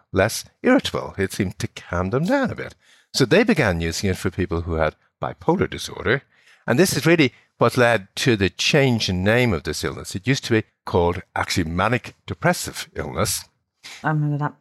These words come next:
Speaker 1: And because of the advertising that went with sodium valproate being used for this illness, the name changed to bipolar disorder.
Speaker 2: Okay.
Speaker 1: Now, the interesting feature about all this is we've known for a long time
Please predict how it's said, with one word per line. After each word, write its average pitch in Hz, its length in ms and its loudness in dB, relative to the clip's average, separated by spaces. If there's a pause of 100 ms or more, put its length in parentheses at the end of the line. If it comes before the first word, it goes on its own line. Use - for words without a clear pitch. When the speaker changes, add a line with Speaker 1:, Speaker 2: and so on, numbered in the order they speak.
(120)
Speaker 1:
And 107 240 0
because 147 400 4
of 123 100 2
the 113 200 2 (260)
advertising 110 920 0
that 87 180 -2
went 87 360 -2
with 82 280 -2 (400)
sodium 90 720 2 (220)
valproate 80 580 2
being 85 180 -4
used 82 440 -4
for 76 320 0 (220)
this 95 200 2
illness, 113 500 0 (320)
the 104 80 2
name 107 280 2
changed 117 800 0
to 98 280 -2 (320)
bipolar 101 480 -2
disorder. - 480 -14 (260)
Speaker 2:
Okay. 156 400 -4 (200)
Speaker 1:
Now, 95 480 0 (520)
the 98 180 2
interesting 143 280 2
feature 165 300 0
about 78 180 2
all 78 100 -2
this 87 200 -4
is 90 140 -6
we've 101 180 -2
known 139 280 4
for 117 140 -4
a - 20 -2
long 98 280 0
time 110 460 -2